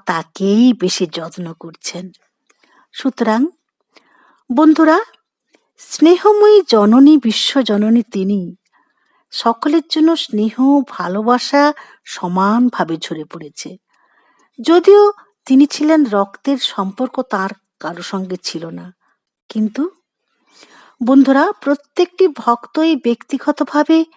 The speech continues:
মনে করে আমাকেই বেশি যত্ন করছে। সকল সন্তানের প্রতি তিনি যত্নবান।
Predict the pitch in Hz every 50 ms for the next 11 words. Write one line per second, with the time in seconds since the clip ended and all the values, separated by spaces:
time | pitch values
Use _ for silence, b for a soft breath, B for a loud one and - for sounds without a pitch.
0 | _ _ _ _ _ - 185 185 196 214 254 262 - 247 233 226 269 330 349 b
1 | b b b b b b b _ 180 185 185 196 214 - - 294 311 339 339 277
2 | - 202 - - 196 170 175 170 165 - 175 170 170 - - 165 165 165 _ -
3 | - - 143 170 _ b b b b b b b b b - - - 233 233 -
4 | - 302 311 330 311 - - - - 196 190 190 - 202 202 214 240 226 - -
5 | 240 240 - - 339 339 285 214 b b b b b b b b b _ _ 269
6 | 285 285 302 320 320 320 - _ _ _ _ 196 180 - - 220 196 185 190 -
7 | - 240 254 254 220 - 175 170 175 175 175 175 165 208